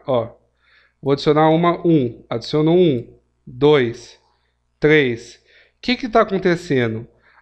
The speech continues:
Ao invés dele tá, é, somando as quantidades, ele tá adicionando um novo. Isso daí tá acontecendo por causa da forma que nós implementamos o nosso adicionar.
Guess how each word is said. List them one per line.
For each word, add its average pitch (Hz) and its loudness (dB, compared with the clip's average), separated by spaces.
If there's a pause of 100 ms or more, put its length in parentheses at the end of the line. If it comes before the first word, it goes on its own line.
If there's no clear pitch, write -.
Ao 180 2
invés 202 2
dele 147 4
tá, 120 2 (340)
é, 123 4
somando 180 2
as - -6
quantidades, 147 0
ele 147 -4
tá 156 4
adicionando 160 0
um 190 0
novo. 147 0 (580)
Isso 285 0
daí 214 4
tá 202 0
acontecendo 156 -2
por 156 -8
causa 156 2
da 151 2
forma 156 0
que 160 -4
nós 151 0
implementamos 170 0 (380)
o 151 -6
nosso 147 0
adicionar. 156 0